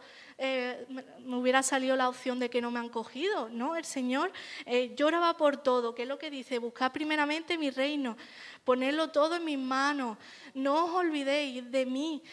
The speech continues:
eh, acordaros de mí en cada paso, en cada decisión que toméis. Y yo, pues eso, guiaré vuestros pasos, es que va a estar con nosotros". Y amén, conmigo lo ha hecho. Y quiero que lo haga con cada uno de vosotros. Y veáis su gloria,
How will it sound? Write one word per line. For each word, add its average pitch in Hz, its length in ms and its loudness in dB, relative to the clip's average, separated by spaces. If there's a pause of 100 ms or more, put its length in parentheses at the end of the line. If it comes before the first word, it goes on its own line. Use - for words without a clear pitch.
(460)
eh, 262 320 0
acordaros 262 580 2
de 320 120 -2
mí 330 320 -8
en 285 160 -6
cada 285 400 -2
paso, 302 280 0
en 254 100 -4
cada 277 200 0
decisión 311 500 -4
que 330 140 -4
toméis. 285 460 -2
Y 254 120 -8
yo, 262 220 -2 (140)
pues 285 260 -2
eso, 269 220 -4
guiaré 269 340 0
vuestros 285 400 -4
pasos, 330 380 -6
es 285 80 -6
que 269 120 -6
va 269 80 -4
a - 40 -2
estar 294 180 -4
con 311 140 -4
nosotros". 302 680 -2 (520)
Y 277 260 -6 (260)
amén, 269 360 4
conmigo 262 340 2
lo 269 80 0
ha 254 100 2
hecho. 254 320 0 (800)
Y 320 180 8
quiero 294 300 6
que 311 140 6
lo 302 80 10
haga 277 360 8
con 277 220 0
cada 262 340 4
uno 247 220 0
de 233 140 2
vosotros. 240 640 0 (960)
Y 285 140 2
veáis 285 360 6
su 320 260 2
gloria, 269 540 6